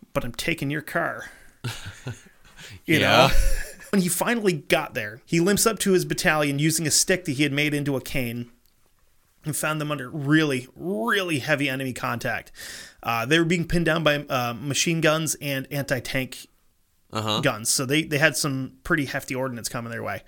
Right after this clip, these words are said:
Speaker 1: He ordered his men to get a move on so that they were not killed in their foxholes and, like,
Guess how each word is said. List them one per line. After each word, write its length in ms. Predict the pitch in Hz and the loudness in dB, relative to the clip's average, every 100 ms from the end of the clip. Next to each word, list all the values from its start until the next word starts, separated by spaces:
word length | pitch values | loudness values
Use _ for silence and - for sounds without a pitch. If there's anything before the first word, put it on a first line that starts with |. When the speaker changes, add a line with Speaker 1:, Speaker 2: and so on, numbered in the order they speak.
| - - - - _ _ _ _ _ _ _ | -18 -20 -20 -20 _ _ _ _ _ _ _
Speaker 1:
He 100 | - | 2
ordered 280 | 175 226 226 | 4 4 0
his 120 | 190 | 0
men 160 | 180 180 | 2 2
to 60 | |
get 160 | - 165 | 2 2
a 20 | |
move 200 | 160 156 | 4 4
on 140 | 143 147 | 2 2
so 100 | 156 | 0
that 140 | 135 | 0
they 100 | 131 | 0
were 140 | 147 147 | 2 2
not 220 | 135 - | -2 -6
killed 340 | - 185 185 | -2 0 2
in 180 | 151 156 | 0 0
their 120 | 151 | -2
foxholes 600 | 147 143 135 - 147 143 | 0 -2 -2 -2 0 -2
and, 320 | 147 143 143 131 | 0 0 0 -4
like, 220 | 127 | -6